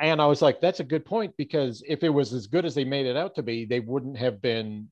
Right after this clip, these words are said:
had the poor <laughs> record that they had, uh, even with the quarterbacks. And that's a very true statement. And I'm wondering if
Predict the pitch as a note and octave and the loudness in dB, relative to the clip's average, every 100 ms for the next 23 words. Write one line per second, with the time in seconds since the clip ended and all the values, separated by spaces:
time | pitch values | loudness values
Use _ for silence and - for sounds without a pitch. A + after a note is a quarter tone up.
0 | _ A#2+ C3+ A#2 - D#3 B2 C3+ - D#3 | _ 0 0 0 2 4 4 0 0 -2
1 | - A#2 G#2+ A2 F#3 C3 F#2+ - - - | -2 -6 -6 0 2 2 0 -8 -20 -20
2 | D#3 - B2+ B2 F3 E3+ D#3 C#3 F3 - | -14 0 4 4 4 2 4 2 2 0
3 | - A2+ G2+ G2 F#2 - - C#3+ C#3 C3+ | -4 -4 -4 -8 -10 -14 -4 2 4 4
4 | C3 B2 - _ _ _ _ D#3 - C#3 | 2 -2 -10 _ _ _ _ -2 2 0
5 | G#2+ D#3 E3+ - F3 C#3+ - F#3 G#3 C3+ | 2 2 2 -2 -4 -4 -4 -4 -2 -4
6 | C3 D3+ F3+ G3+ B3 B3 G#3+ E3 C3 C#3 | -4 -4 -4 -4 -4 0 -2 0 0 -2